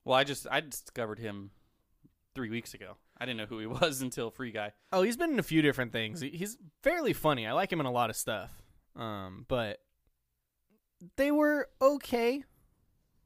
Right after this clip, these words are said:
Speaker 2: which,
Speaker 1: Yeah.
Speaker 2: which kinda is the next category. But just the humor overall, like, it, it, a lot of it didn't hit.
Speaker 1: Okay.
Speaker 2: And some of it was just like, eh, <laughs> haha. There were some laugh out loud funny moments, but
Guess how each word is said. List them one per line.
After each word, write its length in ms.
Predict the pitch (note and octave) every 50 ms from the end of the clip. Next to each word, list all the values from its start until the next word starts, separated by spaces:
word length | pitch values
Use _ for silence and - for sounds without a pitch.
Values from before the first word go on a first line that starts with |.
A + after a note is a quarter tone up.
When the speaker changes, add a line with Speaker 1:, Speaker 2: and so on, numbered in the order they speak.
| _ _ _ _ _ _
Speaker 2:
which, 160 | - G3 F#3+ A#2+
Speaker 1:
Yeah. 160 | G#2+ F#2+ G2 -
Speaker 2:
which 240 | G3+ G3 F#3+ - -
kinda 240 | - G3+ G3 G3 G3+
is 100 | F#3 F3
the 100 | F#3 F#3
next 200 | F3 F3 - -
category. 520 | - E3+ D3+ D3 D3 D3 D3+ D3+ E3 F3+
But 200 | F3 G#3+ G#3 -
just 180 | - A#3 G#3+ -
the 80 | C4
humor 380 | - - A#3+ C4+ C4 B3+ A#3+ A3+
overall, 480 | A3 G#3+ F#3+ D#3+ D3+ D3 C3+ A#2+ A2
like, 200 | A2 A2+ A2+ A2
it, 140 | B2 B2 - -
it, 280 | C3 C3 C3+ - - - - _ _ _ _ _ _ _ _ _ -
a 60 | E3+
lot 180 | F#3 A3 A3+ A#3+
of 80 | A#3
it 140 | A3+ F#3 D3
didn't 220 | D#3 F3 D#3+ D3
hit. 260 | A2+ - B2 A#2 F2+ - _ - _ _ _ _ _ _ _ _ _ _ _ _ _ _ _ _ _ _ _ _ _ _ _ _ _ _
Speaker 1:
Okay. 320 | F3 G3+ - D#3+ C3+ D3 E3+ - _ _
Speaker 2:
And 100 | - D3+
some 220 | - - A3 G#3+ A3
of 100 | G#3 G3+
it 120 | A3 G#3
was 160 | G3+ G3 F3+
just 180 | F#3+ G3 - -
like, 180 | F#3+ F3+ F3+ -
eh, 160 | A3 B3 A#3+ F#3 - _
<laughs> 140 | - _ -
haha. 240 | C4 A#3+ G#3+ G#3+ F#3+ - _ _ _ _ _ _ _ _ _ _ _ _ _ _ _ _ _ _ _
There 120 | - C4+ D4
were 60 | B3+
some 300 | - - - D4+ A#3 F3+
laugh 200 | D#3+ D#3 D#3 -
out 160 | D3+ C3+ C3+
loud 220 | C3 B2+ B2 A2+ - _ _ _
funny 200 | - D#3 C3+ B2
moments, 440 | A#2+ C#3+ E3+ D#3 C3 A#2 A2 - -
but 300 | - - C3+ A#2+ A2 -